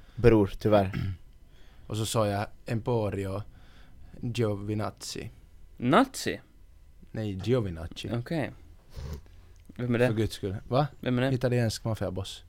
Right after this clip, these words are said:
Speaker 3: Okej.
Speaker 2: Kanske.
Speaker 3: <laughs>
Speaker 2: Det låter
Speaker 3: Kanske.
Speaker 2: som en.
Speaker 3: <laughs> Du, <laughs> vill nog snitcha det.
Speaker 1: Mhm,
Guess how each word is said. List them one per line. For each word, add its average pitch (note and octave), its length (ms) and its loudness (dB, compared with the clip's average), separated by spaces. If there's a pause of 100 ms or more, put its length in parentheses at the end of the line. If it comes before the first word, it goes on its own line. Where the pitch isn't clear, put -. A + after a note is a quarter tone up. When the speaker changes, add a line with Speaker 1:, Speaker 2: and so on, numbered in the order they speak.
(100)
Speaker 3:
Okej. C#3 300 -6 (120)
Speaker 2:
Kanske. G2 340 -6 (160)
Speaker 3:
<laughs> - 160 -20
Speaker 2:
Det - 200 -2 (300)
låter D#3+ 180 12
Speaker 3:
Kanske. D#3 160 12
Speaker 2:
som C3+ 140 10
en. C#3 180 12 (760)
Speaker 3:
<laughs> C3+ 60 2
Du, E3+ 300 12 (840)
<laughs> - 200 -10
vill C3+ 160 8
nog C3+ 120 6
snitcha D3 420 6
det. A#2+ 280 -6
Speaker 1:
Mhm, G#2+ 280 0